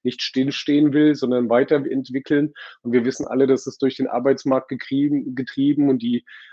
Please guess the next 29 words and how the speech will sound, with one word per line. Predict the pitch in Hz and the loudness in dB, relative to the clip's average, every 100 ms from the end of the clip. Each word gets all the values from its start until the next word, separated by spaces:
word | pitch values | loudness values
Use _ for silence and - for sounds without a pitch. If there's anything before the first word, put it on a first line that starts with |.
| _ | _
Anforderungen, | - 139 - 147 139 127 131 135 | 0 0 2 2 4 2 2 2
die | 127 | 0
die | 123 123 123 | -2 0 2
neue | 123 123 - | 2 2 2
Arbeitswelt | 123 135 135 - 135 131 | 0 2 2 2 0 0
mit | 131 123 | -2 -4
sich | 127 - | -10 -8
bringen, | 127 127 | -8 -6
auch | 120 120 | -6 -8
elementar | - 127 117 113 110 120 131 143 | -4 -2 -2 -4 -4 -2 0 0
ist. | 143 127 | -2 -6
Wir | 117 | -4
reden | 120 | -2
ja | 123 | -4
immer | 117 127 120 | -4 -6 -4
vom | - 120 120 - - | -6 -6 -8 -18 -16
lebenslangen | 110 123 127 131 - 123 123 123 | -2 0 0 -2 -4 -2 0 0
Lernen, | 117 117 127 139 139 147 _ _ _ | 0 2 2 2 2 -2 _ _ _
dass | 120 - | -10 -10
es | - | -6
hier | 131 110 | -4 0
weitergeht | 113 139 151 131 143 139 | 0 0 -2 0 0 0
und | 123 127 | -2 -2
natürlich | 135 - 139 139 - | -2 0 -2 -2 0
auch, | 123 139 - | 2 2 0
um | 127 139 139 _ - | -4 -4 -6 _ -4
Karriere | 160 160 170 147 | 2 4 4 2
zu | 135 123 | -2 -8
machen. | 110 101 107 | -10 -12 -16